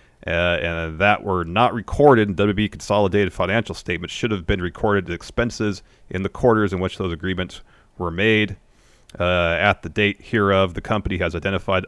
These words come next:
unrecorded expenses totaling approximately fourteen point six million. All payments underlying the unrecorded expenses were or will be paid by Vince McMahon personally." Um, and then, uh,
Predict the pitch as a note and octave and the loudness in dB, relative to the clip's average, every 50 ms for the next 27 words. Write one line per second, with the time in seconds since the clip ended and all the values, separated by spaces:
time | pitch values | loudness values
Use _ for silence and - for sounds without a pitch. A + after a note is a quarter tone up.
0 | - G#2+ G2+ G2 F#2 F#2 - - - A#2 G#2+ F#2+ F2 - - - - G#2 G2 - | -4 -6 -4 -4 -4 -6 -8 -4 -2 0 0 0 -2 -4 -6 -4 -4 -4 -2 -4
1 | - F#2+ - - - A2 G2+ F#2 F2+ - - - - G#2 G2+ - - G#2+ G2+ F#2 | -4 -8 -6 -4 -2 -2 0 -2 -2 -4 -4 0 0 0 0 -2 -4 -6 -6 -6
2 | - - - A#2 A#2 - - - - A#2+ A#2 G#2 - - A2+ G#2+ G#2 - - - | -6 -4 -2 -2 -2 -2 -6 -8 -6 -6 -2 0 0 0 0 -2 -4 -6 -6 -8
3 | G#2+ - - - E2+ E2 D#2 D#2 D2+ D#2 F2 - _ _ _ _ _ _ _ - | -8 -8 -8 -10 -8 -8 -8 -8 -8 -10 -12 -16 _ _ _ _ _ _ _ -6
4 | - - G#2+ C3 B2+ - - - B2 B2 A2+ A2 A2 - - - A#2+ B2+ A2+ G#2+ | 0 2 4 4 4 4 2 2 4 2 2 0 -2 -4 -2 -2 2 2 4 4
5 | G2 F#2 F2 F2+ F2 F2 D#2 E2+ F2 - F#2+ F2 E2+ E2+ - - G2+ F#2 E2 E2 | 4 2 2 0 -2 -2 -4 -6 -6 -6 -6 -6 -6 -8 -6 -2 -2 -2 -2 -2
6 | - - - - F2 D#2+ D#2 - F2+ E2 - - F2 G2 G2 G2 G2 G#2+ - F#2+ | -6 -6 -4 -2 -2 -2 -2 -6 -6 -6 -6 -2 0 2 4 4 4 2 2 0
7 | E2+ F2 G2+ A2 A#2 G2+ G#2 F#2 - - G2 F#2 F2+ E2 F2+ E2 D2+ E2 G2 F2+ | 0 2 4 4 4 4 2 0 0 0 0 0 0 0 0 -2 0 -2 -4 -4
8 | - - F#2 - - F2+ E2 E2 - - - B2 A#2+ - - B2 A2+ G#2+ A2 A2+ | -4 -8 -10 -6 -6 -4 -4 -4 -4 0 0 2 2 0 -2 -4 -4 -2 -4 -6
9 | - _ _ _ _ _ _ _ _ _ _ _ _ - - F2+ F2+ F2+ F2 E2+ | -8 _ _ _ _ _ _ _ _ _ _ _ _ -8 -6 -2 0 0 0 0
10 | E2+ E2+ E2+ E2 - - F2+ F2 F2 E2+ E2 - - - - D#2 F2 | 0 0 0 -2 -4 -4 -4 -4 -4 -4 -8 -10 -12 -10 -8 -6 -6